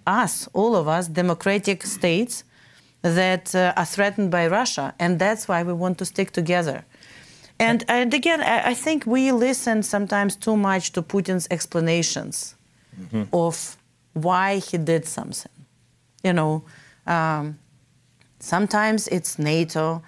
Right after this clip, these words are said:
Speaker 1: sometimes it's Ukraine that was going to attack him, sometimes that's, uh, you know, there are all kinds of lies,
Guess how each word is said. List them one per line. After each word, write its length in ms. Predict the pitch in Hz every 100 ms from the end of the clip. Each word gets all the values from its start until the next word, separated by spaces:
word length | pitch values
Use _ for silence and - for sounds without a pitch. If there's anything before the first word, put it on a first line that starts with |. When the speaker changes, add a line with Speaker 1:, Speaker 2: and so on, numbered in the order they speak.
| - -
Speaker 1:
sometimes 640 | - 147 175 175 190 190 190
it's 200 | 185 -
Ukraine 460 | 190 - 160 160 156
that 200 | 151 156
was 180 | 151
going 300 | 151 156 156 151
to 120 | 160
attack 460 | 156 156 147 151
him, 380 | - - 143 147 - - - -
sometimes 760 | - 170 208 202 190 196 190 170
that's, 400 | 185 180 - 175
uh, 40 |
you 140 | 170 185
know, 140 | 180
there 140 | 185
are 60 | 196
all 200 | 214 262
kinds 320 | 247 220 214
of 160 | 185 -
lies, 640 | 175 190 139 156 - -